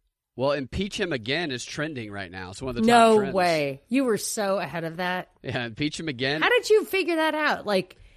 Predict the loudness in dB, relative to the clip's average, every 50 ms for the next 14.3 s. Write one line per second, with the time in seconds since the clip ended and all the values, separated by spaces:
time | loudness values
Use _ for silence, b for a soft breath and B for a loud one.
0 | b b b b -2 0 0 2 2 2 0 0 0 0 0 0 0 -2 -2 -2
1 | -2 -4 -4 -4 -4 -4 -4 -4 -4 -4 -2 0 0 -2 0 -2 -2 -2 -2 -4
2 | -6 -6 -4 -2 -2 -2 -2 -4 -4 -4 -4 -2 -4 -4 -2 -2 -4 -4 -4 -4
3 | -4 -6 -6 -6 -6 -6 -6 -4 -2 -2 -2 0 2 2 2 4 2 2 2 2
4 | 2 4 4 4 2 2 2 0 0 -2 -6 -10 -10 -16 -20 _ _ -12 -8 -4
5 | -4 -4 -4 -6 -10 -8 -6 -6 -4 -4 -2 -2 -2 0 0 0 -2 0 2 2
6 | 4 4 4 4 2 2 2 0 0 0 0 -2 0 -2 -4 -6 -6 -10 -14 -12
7 | -8 -6 -6 -6 -6 -6 -6 -6 -6 -6 -6 -8 -10 -8 -8 -6 -6 -6 -6 -8
8 | -6 -2 -2 0 0 -2 -4 -8 -12 -12 -14 -14 -14 -14 -16 -14 -8 -6 -4 -4
9 | -4 -4 -6 -8 -10 -10 -8 -6 -4 -4 -4 -6 -6 -8 -8 -8 -8 -8 -8 -6
10 | -6 -6 -6 -6 -6 -6 -6 -8 -8 -8 -10 -10 -10 -12 -10 -8 -8 -8 -8 -10
11 | -10 -6 -6 -4 -6 -6 -8 -10 -12 -10 -10 -12 -12 -14 -14 -12 -8 -6 -6 -4
12 | -4 -2 -2 0 2 2 0 0 0 0 0 0 -2 -4 -4 -4 -4 -2 -2 -4
13 | -4 -4 -4 -6 -6 -6 -6 -6 -6 -8 -6 -6 -6 -6 -6 -6 -8 -6 -6 -4
14 | -2 -2 -2 -4 -6